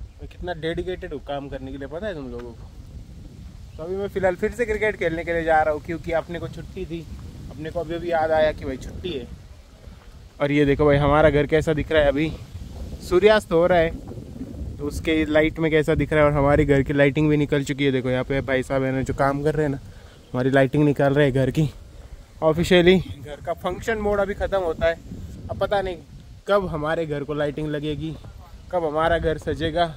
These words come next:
कौन सा function होगा जब हमारे घर में लाइटिंग सजेगी, ठीक है? तो देखते हैं क्या scene होता है।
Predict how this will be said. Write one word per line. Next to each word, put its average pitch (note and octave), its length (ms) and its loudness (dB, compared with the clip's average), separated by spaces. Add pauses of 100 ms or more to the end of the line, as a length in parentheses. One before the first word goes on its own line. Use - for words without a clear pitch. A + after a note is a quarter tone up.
(240)
कौन E3 160 -4
सा F3 120 -6
function D#3+ 380 -6
होगा D3 280 -4 (540)
जब D#3 100 -6
हमारे D3 360 -6
घर D3 300 -8
में D#3 200 -4 (960)
लाइटिंग E3 520 -2
सजेगी, D3 560 -12 (880)
ठीक A3 160 -6
है? F#3 100 -6 (640)
तो C#3+ 60 -2
देखते G3 440 6
हैं G#3+ 260 4
क्या E3+ 140 2
scene E3+ 260 0
होता C#3+ 220 2
है। D3+ 220 4